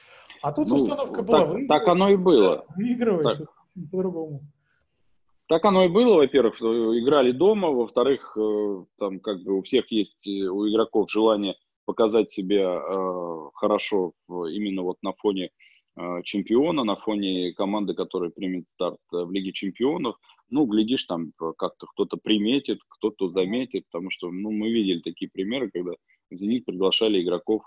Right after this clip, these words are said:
Speaker 2: э, ну, не только из-за рубежа, и не только, э, т-, уровня Лиги чемпионов, там, не, не из Ливерпуля, и не из Барселоны, но из, э, там, из, из других команд, из Урала, из Оренбурга.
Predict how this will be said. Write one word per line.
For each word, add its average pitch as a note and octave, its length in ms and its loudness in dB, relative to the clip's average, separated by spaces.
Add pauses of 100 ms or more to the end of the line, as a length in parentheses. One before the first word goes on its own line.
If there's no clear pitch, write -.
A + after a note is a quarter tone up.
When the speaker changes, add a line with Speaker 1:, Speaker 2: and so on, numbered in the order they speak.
(180)
Speaker 2:
э, - 40 -14
ну, D#2+ 720 -10
не G2 120 -6
только C#3 300 0
из-за G2 220 2
рубежа, F#2 480 0
и E2 60 -6
не E2 120 -12
только, - 480 -8 (480)
э, F2 460 -6 (140)
т-, - 60 -12
уровня F2+ 400 -2
Лиги F2+ 220 -6
чемпионов, E2+ 560 -6
там, D#2+ 180 -14
не, E2 140 -12
не F2 320 -10
из F2+ 120 -6
Ливерпуля, G2 580 0
и F2+ 340 -2
не F#2+ 220 -8
из F2+ 100 -6
Барселоны, G2+ 580 -4
но G#2 160 -12
из, F#2+ 240 -16 (440)
э, D#2 640 -12
там, C#2+ 280 -20
из, D#2 240 -20
из F2+ 120 -8
других G2 340 -2
команд, F#2+ 400 -4
из E2+ 120 -12
Урала, G2 360 2
из E2+ 120 -4
Оренбурга. F2+ 600 -4